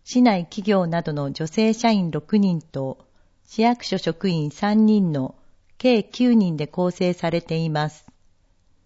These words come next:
活動内容、丸一、スキルアップ講座や女子会トークなどの企画。丸二、仕事と生活を両立できる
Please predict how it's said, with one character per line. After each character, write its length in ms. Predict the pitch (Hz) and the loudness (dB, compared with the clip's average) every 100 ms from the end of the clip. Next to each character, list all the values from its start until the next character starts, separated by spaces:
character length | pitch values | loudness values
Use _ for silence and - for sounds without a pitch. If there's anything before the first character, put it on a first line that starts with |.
| _ _ _ _ | _ _ _ _
活 280 | - 208 240 | -10 -4 0
動 220 | 240 240 | 4 4
内 280 | 233 233 196 | 4 4 0
容、 360 | 151 139 127 - _ _ _ _ _ _ _ - | -2 -4 -6 -12 _ _ _ _ _ _ _ -4
丸 280 | 196 202 | -2 -2
一、 520 | 208 - - 185 - _ _ _ _ _ _ _ _ _ | -4 -6 -6 -6 -6 _ _ _ _ _ _ _ _ _
ス 140 | - | -16
キ 140 | - 254 | -4 0
ル 180 | 254 240 | 4 2
ア 40 | |
ッ 140 | 247 | 0
プ 100 | - | -6
講 280 | 226 247 240 | -2 0 2
座 120 | 185 | 0
や 240 | 156 139 147 _ - | -6 -8 -10 _ -6
女 120 | 175 | -6
子 120 | - | -6
会 240 | - 233 | -4 -2
ト 220 | 233 247 240 | 2 2 2
ー 20 | |
ク 120 | 175 | 0
な 120 | 165 | -4
ど 100 | 165 | -4
の 140 | 147 143 | -6 -8
企 160 | - | -8
画。 400 | 151 151 156 151 - _ _ _ _ _ _ _ _ _ _ - | -8 -8 -8 -10 -12 _ _ _ _ _ _ _ _ _ _ -4
丸 280 | 196 202 | 0 2
二、 280 | 196 190 185 - _ _ _ _ | 2 0 -2 -8 _ _ _ _
仕 160 | - - | -12 -2
事 280 | 240 254 247 | 0 2 0
と 260 | 233 220 | 2 0
生 240 | - 247 233 | 0 0 2
活 300 | 233 226 233 | 0 0 2
を 120 | 233 | 4
両 220 | 226 233 | 4 4
立 220 | 233 - | 2 0
で 120 | 214 226 | 0 0
き 160 | 226 | 0
る 260 | 156 143 | -2 -6